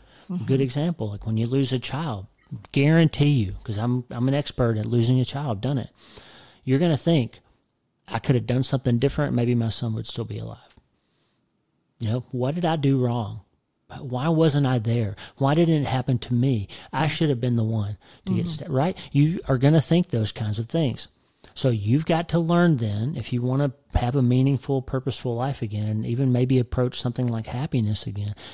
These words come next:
Speaker 2: you've got to learn the ability to biopsy your thoughts,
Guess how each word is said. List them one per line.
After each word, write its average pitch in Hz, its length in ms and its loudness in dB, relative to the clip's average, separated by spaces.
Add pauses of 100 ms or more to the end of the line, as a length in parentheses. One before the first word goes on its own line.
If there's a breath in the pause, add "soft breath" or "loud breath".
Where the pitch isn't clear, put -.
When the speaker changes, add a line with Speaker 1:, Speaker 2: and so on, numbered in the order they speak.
(100)
Speaker 2:
you've 131 280 2
got 143 260 -2
to 120 100 -2
learn 127 380 0
the 117 140 2
ability 107 600 -2 (300 loud breath)
to 110 200 0
biopsy 123 680 -4
your 139 120 2
thoughts, 113 540 -6